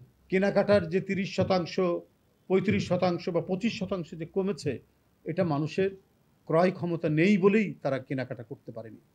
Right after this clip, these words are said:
আপনি নিজেরাই দেখবেন, এবারের বাজারের দিকে তাকিয়ে, মার্কেটগুলোর দিকে তাকিয়ে তেমন একটা ভিড় ছিল না। এই পরিস্থিতি সারা দেশে। ঢাকাতে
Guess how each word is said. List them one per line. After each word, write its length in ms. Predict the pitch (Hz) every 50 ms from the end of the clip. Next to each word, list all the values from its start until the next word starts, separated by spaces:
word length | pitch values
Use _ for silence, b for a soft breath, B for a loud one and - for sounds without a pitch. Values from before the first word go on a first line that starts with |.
| _ _ _ _ _ _ -
আপনি 220 | - 156 - 233
নিজেরাই 320 | 196 196 180 226 226 240 226
দেখবেন, 320 | 170 165 135 120 135 131
এবারের 300 | 135 131 151 147 151 147 151 _ _ _ _ - 135
বাজারের 380 | 143 143 139 151 147 147 139
দিকে 220 | 127 123 135 147 147
তাকিয়ে, 400 | - 139 135 135 151 160 151 151
মার্কেটগুলোর 640 | 151 151 160 160 151 - 165 143 139 143 147 147 139
দিকে 180 | 131 135 131 131
তাকিয়ে 420 | - 139 131 - 156 147 143 139 - _ _ _ _ -
তেমন 220 | 156 147 143 143
একটা 160 | 139 - 151
ভিড় 220 | 123 107 117 123 - -
ছিল 180 | - 123 117
না। 140 | 117 - - _ _ _ _ _ _ _
এই 160 | - 185 214
পরিস্থিতি 500 | 208 - 185 202 220 - - - 214 233
সারা 260 | 220 - - 165 170 160
দেশে। 280 | 139 123 - - 113 - - _ -
ঢাকাতে 440 | 135 147 - 185 180 - 185 190 190